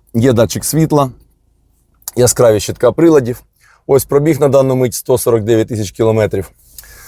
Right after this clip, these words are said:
Далі шкіряне кермо, тут управління мультимедією hands-free, тут управління бортовим комп'ютером. Бачите. Е, це у нас круїз-контроль, він тут звичайний. А по дзеркалу є маленький отакий нюансик, буває таке, бачите, розслоєння там пішло.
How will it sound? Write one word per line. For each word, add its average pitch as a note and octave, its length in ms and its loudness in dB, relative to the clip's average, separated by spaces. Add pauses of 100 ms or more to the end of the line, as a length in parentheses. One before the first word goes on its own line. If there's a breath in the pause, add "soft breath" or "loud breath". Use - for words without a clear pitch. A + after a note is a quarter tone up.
(200 loud breath)
Далі C3+ 280 2
шкіряне C#3+ 420 -2
кермо, E3+ 440 0 (300)
тут C#3 180 -4
управління C#3 480 0
мультимедією B2 580 0
hands-free, D3+ 560 0 (220)
тут - 180 -2
управління A#2+ 440 2
бортовим A2+ 420 2
комп'ютером. C3+ 640 0 (1160)
Бачите. F2+ 520 -2 (960 loud breath)
Е, G2 300 2
це - 180 2
у C#3+ 80 4
нас B2+ 160 -2
круїз-контроль, D3+ 680 -2 (400)
він B2+ 140 0
тут A#2 140 0
звичайний. G#2 580 0 (580 soft breath)
А G2 140 -2
по D#3+ 220 0
дзеркалу C3 500 0
є C#3 200 0
маленький C3+ 400 -2
отакий B2 300 -6
нюансик, B2+ 680 -2
буває G#2 420 0
таке, G#2+ 240 -6
бачите, A#2+ 360 0
розслоєння A2 580 0
там F#2+ 140 -10
пішло. C#3 380 -2